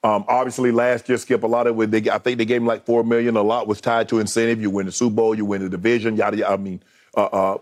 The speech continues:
win a playoff game, win a couple of playoff games. So he probably made seven, eight million dollars. Uh, and, but that's, that's, what is it that he's looking for? Is it fit? Is it an opportunity to go to the playoffs? I just don't know what exactly he's looking for.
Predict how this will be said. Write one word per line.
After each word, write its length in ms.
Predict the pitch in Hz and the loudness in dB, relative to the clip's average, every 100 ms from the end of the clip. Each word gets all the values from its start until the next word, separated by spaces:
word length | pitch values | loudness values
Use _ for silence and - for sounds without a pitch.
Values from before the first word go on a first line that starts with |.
| _ - | _ -2
win 240 | 113 113 | 2 2
a 20 | |
playoff 380 | - 131 120 110 | 2 2 2 2
game, 240 | 113 113 | 0 2
win 120 | 107 101 | 0 0
a 20 | |
couple 220 | 131 104 | -2 -2
of 40 | 95 | 0
playoff 240 | 117 107 | 0 2
games. 240 | 117 113 | 2 2
So 120 | 117 120 | 2 2
he 120 | 170 | 2
probably 360 | 175 156 143 | 2 0 0
made 320 | 123 131 123 - _ | 2 2 0 -4 _
seven, 320 | - 143 120 | -2 0 2
eight 120 | 120 110 | 2 4
million 260 | 113 110 | 2 4
dollars. 300 | 110 113 135 - _ _ _ | 2 2 0 -4 _ _ _
Uh, 280 | 131 123 120 117 _ _ _ | 0 2 0 -2 _ _ _
and, 240 | - 139 135 | 0 2 2
but 140 | 143 | 0
that's, 220 | 139 151 - | 2 -2 -2
that's, 340 | 131 156 - - | 0 0 -2 -2
what 300 | 120 185 208 | 2 2 2
is 80 | |
it 180 | 190 170 | -2 0
that 180 | 135 143 | 0 0
he's 120 | 127 | 0
looking 400 | 113 120 117 107 | 2 2 2 -2
for? 260 | - 92 82 _ _ | -2 -2 -4 _ _
Is 160 | 131 117 | 0 2
it 140 | 113 | 0
fit? 460 | 107 - 208 208 - _ _ _ | -2 0 2 2 -2 _ _ _
Is 180 | 139 117 | 0 2
it 120 | 117 | 2
an 40 | 139 | 2
opportunity 440 | 156 151 165 143 | 0 0 0 2
to 20 | |
go 100 | 135 | 0
to 120 | 123 | 0
the 80 | 113 | -4
playoffs? 580 | - 185 208 196 185 175 - _ | 0 2 4 2 0 -4 -12 _
I 140 | - 156 | -2 0
just 160 | 170 | 0
don't 240 | 165 160 147 | 0 0 2
know 80 | 156 | 2
what 220 | 143 147 | 2 0
exactly 500 | 127 110 147 143 135 | 0 0 -2 0 -2
he's 160 | 135 113 | 0 2
looking 400 | 127 143 127 117 | 2 2 -2 -4
for. 380 | 151 160 175 | 0 2 2